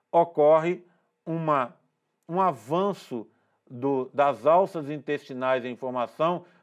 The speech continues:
para o interior dessa porção inicial do cordão umbilical, formando o que a gente chama hérnia umbilical fisiológica.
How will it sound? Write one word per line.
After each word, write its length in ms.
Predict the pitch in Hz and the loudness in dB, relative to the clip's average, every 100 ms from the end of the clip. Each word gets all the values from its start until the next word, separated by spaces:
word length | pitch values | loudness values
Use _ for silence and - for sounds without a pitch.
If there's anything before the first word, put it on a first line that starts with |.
| _ | _
para 60 | 165 | -8
o 40 | |
interior 640 | 165 170 147 143 151 185 - _ _ | -4 -2 0 0 0 -2 -6 _ _
dessa 640 | 123 139 143 - 151 139 _ _ - | -2 0 0 2 2 0 _ _ 0
porção 540 | 185 139 - 160 180 | 0 -2 -4 -2 -2
inicial 500 | 170 165 - 139 143 | -4 -8 -2 2 2
do 140 | 143 | 0
cordão 420 | 143 156 127 135 139 | -4 -4 -2 -6 -4
umbilical, 600 | 147 170 151 135 104 - _ _ | -4 -4 2 2 2 -6 _ _
formando 460 | - 165 160 170 | -4 -2 -2 -4
o 40 | 165 | -4
que 80 | 165 | -6
a 40 | |
gente 220 | 143 147 | -6 -10
chama 400 | - 143 156 165 - | -6 -4 -4 -6 -4
hérnia 560 | 151 165 165 170 180 170 | 0 2 0 -6 -8 -10
umbilical 640 | 160 151 151 143 139 139 | -6 -4 -4 -4 0 0
fisiológica. 800 | 143 151 170 151 135 95 90 | -2 0 2 4 2 0 -12